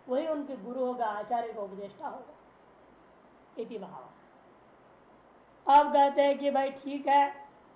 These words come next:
जिगीयमानयो शास्त्रेषु लोक्यम,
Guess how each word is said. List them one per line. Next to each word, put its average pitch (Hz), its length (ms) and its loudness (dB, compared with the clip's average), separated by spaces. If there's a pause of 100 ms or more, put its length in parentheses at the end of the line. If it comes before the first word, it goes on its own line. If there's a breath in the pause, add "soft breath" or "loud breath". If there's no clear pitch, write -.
(880)
जिगीयमानयो 302 1080 2
शास्त्रेषु 294 720 0
लोक्यम, 277 640 -2